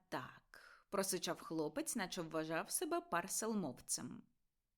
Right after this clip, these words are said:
"Ми маємо разом знищити сонечко і лише потім битися між собою. Але якщо один із нас зрадить другого раніше, то може здобути перевагу в дальшій боротьбі. І сонячна генералка, яка знає це все, спробує переконати кожного з нас, буцімто другий стане зрадником.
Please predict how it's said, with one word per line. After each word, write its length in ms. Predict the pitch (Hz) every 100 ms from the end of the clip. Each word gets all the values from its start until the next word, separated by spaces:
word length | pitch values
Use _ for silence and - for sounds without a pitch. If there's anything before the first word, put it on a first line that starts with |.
| _ -
"Ми 200 | 359 294
маємо 380 | 247 220 220
разом 340 | 220 220 185 185
знищити 520 | 165 175 - 180 180
сонечко 640 | - 180 165 170 180 -
і 40 | 381
лише 300 | 349 220 175
потім 380 | 170 160 185 180
битися 340 | 160 180 202
між 240 | 190 196
собою. 540 | - 262 285 320 160 - - _ _ -
Але 240 | 180 196
якщо 420 | 196 185 - -
один 320 | 214 214 240
із 160 | 214 190
нас 360 | 214 202 170 170
зрадить 460 | 175 185 180 180
другого 460 | 175 202 180 175 175
раніше, 500 | 170 170 240 - 160
то 160 | -
може 280 | 160 165 180
здобути 420 | 196 196 156 160
перевагу 540 | - 214 220 175 160 185
в 80 | 185
дальшій 380 | 160 165 -
боротьбі. 580 | 196 214 240 233 359 247 - _ _
І 140 | - 381
сонячна 520 | 359 294 240 - 196
генералка, 560 | 185 170 170 262 403 202
яка 280 | 156 151
знає 380 | 165 180 151 143
це 160 | 147 143
все, 340 | - - 143
спробує 440 | 156 - 160 156 160
переконати 560 | 170 170 - 175 170
кожного 640 | 190 233 208 175 165 165
з 60 | 160
нас, 300 | 160 165 269
буцімто 460 | 330 403 403 381 370
другий 360 | 185 170 170
стане 360 | 196 170 165 208
зрадником. 840 | 269 370 208 147 147 - 135 135